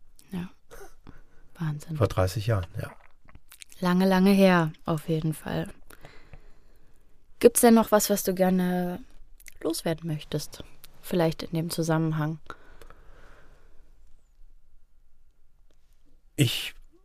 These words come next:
Speaker 2: hoffe, dass alle, die in ähnlichen Situationen stehen,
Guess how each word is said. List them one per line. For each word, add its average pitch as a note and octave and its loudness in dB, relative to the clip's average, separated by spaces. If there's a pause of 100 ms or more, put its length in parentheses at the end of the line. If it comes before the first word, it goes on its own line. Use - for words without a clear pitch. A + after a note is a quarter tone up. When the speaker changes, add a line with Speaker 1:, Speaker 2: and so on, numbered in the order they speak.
(840)
Speaker 2:
hoffe, D#3+ 8 (1300)
dass - 2 (1200)
alle, E3 8 (640)
die C3 8 (280)
in B2+ 4
ähnlichen D3 8
Situationen B2 4
stehen, C#3+ 6